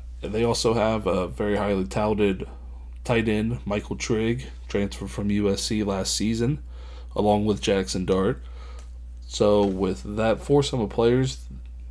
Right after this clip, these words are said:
they're in for another high-flying season on the offensive end, and I cannot wait to see this kid in the offense. It is gonna be so exciting.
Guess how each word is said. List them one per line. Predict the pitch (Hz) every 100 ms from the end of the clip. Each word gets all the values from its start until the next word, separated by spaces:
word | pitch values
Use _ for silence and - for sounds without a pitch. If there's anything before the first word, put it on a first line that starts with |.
| -
they're | 113 123
in | 123
for | 123
another | 117 110 101
high-flying | 110 107 113 101 98
season | - 110 107
on | 90 95
the | 92 98
offensive | 104 - 113 104 101
end, | 107 127 139 - - - -
and | 101 90
I | 85
cannot | 113 113 110 80
wait | 101 98
to | -
see | 90 107
this | 101 101
kid | - 110 98 98
in | - 110 107
the | 95
offense. | 92 95 - 113 110 - - - -
It | 92
is | 95
gonna | 107
be | 95 90
so | - 143
exciting. | 123 - 117 113 113 110 120